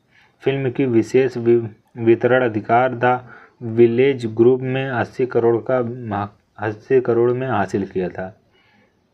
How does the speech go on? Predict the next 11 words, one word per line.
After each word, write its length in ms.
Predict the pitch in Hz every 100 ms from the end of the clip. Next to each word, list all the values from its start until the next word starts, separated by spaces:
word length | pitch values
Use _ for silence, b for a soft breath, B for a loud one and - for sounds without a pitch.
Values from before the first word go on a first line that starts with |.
| _ 906 _ _ _ _ _ _ -
फिल्म 240 | - 135 135
का 120 | 135
डिजिटल 560 | 120 110 113 131 127 113
स्ट्रीमिंग 560 | - - 120 117 127
अधिकार 380 | 120 107 120 123
Amazon 520 | 123 113 117 117 120
प्राइम 340 | 120 107 113 123
वीडियो 320 | 123 123 127
और 220 | 123 113
Netflix 460 | 101 - 123 120 117
द्वारा 380 | 101 101 127